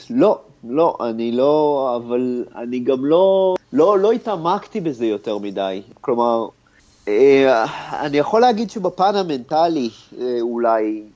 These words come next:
אולי הפעם הוא ממש הפתיע לטובה, כלומר, אני צפיתי שנדל ייקח את המשחק הזה בשלושה סטים חלקים,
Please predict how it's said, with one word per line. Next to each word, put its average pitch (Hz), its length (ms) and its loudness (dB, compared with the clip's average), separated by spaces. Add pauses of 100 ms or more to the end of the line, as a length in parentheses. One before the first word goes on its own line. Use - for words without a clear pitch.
(400)
אולי 131 260 2
הפעם 131 340 0
הוא 123 140 -8
ממש 117 340 -4
הפתיע 113 460 -4
לטובה, 101 640 -4
כלומר, 110 520 -2 (1400)
אני 190 180 0
צפיתי 190 500 -2
שנדל 127 920 4
ייקח 127 300 0
את 135 60 -2
המשחק 113 360 -4
הזה 110 140 -8
בשלושה 104 380 -8
סטים 117 320 -6
חלקים, 131 600 4